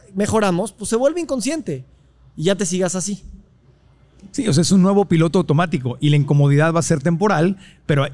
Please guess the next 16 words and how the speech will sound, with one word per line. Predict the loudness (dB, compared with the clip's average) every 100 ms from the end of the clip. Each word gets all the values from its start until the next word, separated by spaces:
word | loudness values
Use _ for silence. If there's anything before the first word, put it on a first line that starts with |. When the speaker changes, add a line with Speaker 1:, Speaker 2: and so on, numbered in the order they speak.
| -8
Speaker 2:
sí | -2 0
hay | 0 -2
que | 0
tener | 2 2
mucha | 2 2 2
fuerza | 0 0 2
de |
voluntad | 2 0 -2 -4 -2
durante | 2 4 4 2 2
un | 0 2
tiempo | 0 2 0
determinado | 2 0 2 2 0 0
hasta | 0 0
que | 0
te | 0
acostumbraste | -2 0 2 2 0 0 -4